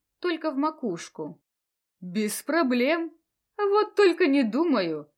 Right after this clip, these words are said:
что старый книжный червь обрадуется твоему ночному визиту», хохотнул дракон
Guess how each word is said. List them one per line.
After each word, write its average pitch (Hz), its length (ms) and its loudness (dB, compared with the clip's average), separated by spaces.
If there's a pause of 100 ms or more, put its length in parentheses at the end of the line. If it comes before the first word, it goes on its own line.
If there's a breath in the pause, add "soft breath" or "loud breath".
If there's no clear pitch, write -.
(140)
что - 300 -8
старый 269 500 0
книжный 180 540 -10
червь - 480 -6 (160)
обрадуется 294 800 2
твоему 196 360 -2
ночному 294 500 -2
визиту», 240 800 0 (460)
хохотнул 208 540 -4
дракон 262 560 -4